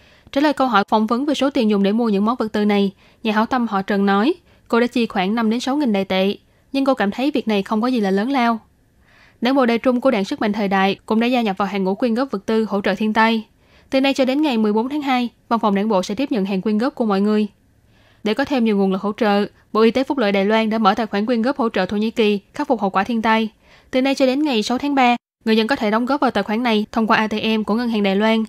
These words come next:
app thanh toán điện tử Taiwan Pay hoặc qua chuyển khoản tại ngân hàng hay bưu điện. Ngoài ra, người dân tại nước ngoài cũng có thể quyên góp thông qua tài khoản của ngân hàng Megabank. Tính đến năm giờ chiều ngày chín tháng hai, số tiền quyên góp được đã vượt hơn tám mươi triệu đài tệ.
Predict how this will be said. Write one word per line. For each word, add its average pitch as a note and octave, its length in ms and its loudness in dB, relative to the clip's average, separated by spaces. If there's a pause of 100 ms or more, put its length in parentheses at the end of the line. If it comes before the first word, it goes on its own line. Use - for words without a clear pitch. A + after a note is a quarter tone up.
(200)
app C4+ 180 -2
thanh A#3 120 -2
toán A#3+ 140 0
điện G#3 140 0
tử F#3+ 160 0
Taiwan G#3+ 320 -2
Pay A3 280 -2 (320)
hoặc A3+ 180 -2
qua A#3 140 2
chuyển G#3+ 180 -4
khoản G#3 240 -2
tại G#3+ 100 -2
ngân G#3+ 140 0
hàng G3 260 0
hay G#3 160 -2
bưu G#3 140 0
điện. F#3+ 300 0 (460)
Ngoài B3+ 100 2
ra, C4+ 80 2
người B3 160 0
dân B3+ 140 0
tại G3+ 100 0
nước C#4 180 -2
ngoài A3 240 0 (100)
cũng A3 120 -2
có C4+ 60 0
thể C4+ 140 -2
quyên A#3 200 0
góp B3+ 320 -2
thông G#3+ 140 -2
qua A3 100 -2
tài G#3 140 0
khoản G3 200 -4
của A#3+ 80 -4
ngân A3+ 160 -4
hàng G3+ 200 -2
Megabank. G#3+ 480 -2 (640)
Tính B3 120 0
đến C#4+ 140 2
năm C4+ 120 0
giờ G#3+ 140 0
chiều G3+ 200 0
ngày G3 100 0
chín A#3+ 140 -6
tháng C#4+ 100 -4
hai, A#3+ 280 -2 (160)
số C4+ 140 -2
tiền C4+ 160 -2
quyên A3+ 140 -2
góp C#4 160 -2
được G#3 300 0
đã A3 100 -2
vượt G#3+ 200 -4
hơn G#3+ 180 -2
tám A#3 160 -2
mươi C#4 120 0
triệu G3+ 100 0
đài G3+ 120 -2
tệ. G3+ 320 0